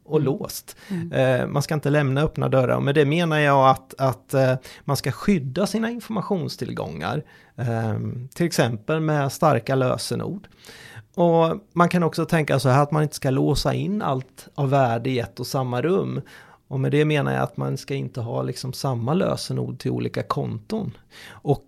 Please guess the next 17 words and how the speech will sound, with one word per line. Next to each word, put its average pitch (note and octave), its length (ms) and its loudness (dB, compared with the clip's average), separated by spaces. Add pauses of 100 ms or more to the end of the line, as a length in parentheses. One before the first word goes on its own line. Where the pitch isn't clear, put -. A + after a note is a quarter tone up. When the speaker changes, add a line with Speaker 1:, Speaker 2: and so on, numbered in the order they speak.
Speaker 1:
man C#3+ 120 2
ska - 160 -2
hålla D3+ 300 0
isär E3+ 480 0
sin A3+ 200 -6
information. E3+ 880 -2
Jag - 160 0
tycker F#3 180 -2
inte F#3 140 -4
man C#3 120 0
ska C#3+ 180 -2
blanda C#3 460 4
ihop E3 300 2 (100)
den C3+ 300 0
information C3+ 600 2
man B2 160 0
hanterar B2 720 4